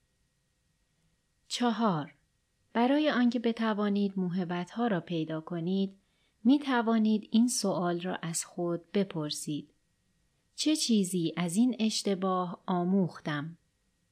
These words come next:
و چه دستاوردهای خوبی از این اشتباه نصیبم شد؟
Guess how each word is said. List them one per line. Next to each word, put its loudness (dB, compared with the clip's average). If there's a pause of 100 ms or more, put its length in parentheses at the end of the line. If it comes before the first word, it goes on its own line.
(460)
و -4
چه 0
دستاوردهای -2
خوبی -4
از -4
این 4
اشتباه -2
نصیبم -2
شد؟ -8